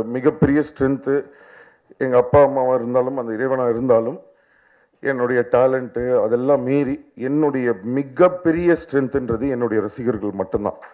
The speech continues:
எனக்கு ஏன்னா நான் கஷ்டத்தை, கஷ்டப்படுற ஒரு, ஒரு காலகட்டத்துல கூட, அந்த ஒரு பீரியட்ல கூட நான் இன்னுமே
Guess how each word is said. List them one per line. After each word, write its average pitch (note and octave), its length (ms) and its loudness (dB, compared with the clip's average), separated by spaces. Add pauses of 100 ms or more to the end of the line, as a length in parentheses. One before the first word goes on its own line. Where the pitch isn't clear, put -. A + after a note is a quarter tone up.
(200)
எனக்கு D3+ 360 2 (1600)
ஏன்னா F#3 280 6 (200)
நான் D#3 200 0
கஷ்டத்தை, F3+ 480 2
கஷ்டப்படுற E3 800 2
ஒரு, C#3 220 0
ஒரு B2+ 180 -4
காலகட்டத்துல C3 640 0
கூட, C#3+ 220 -2 (440)
அந்த C#3 360 0
ஒரு C#3 160 -2 (120)
பீரியட்ல D#3+ 400 -2
கூட B2+ 180 -2 (220)
நான் A#2+ 200 -4
இன்னுமே B2 280 -4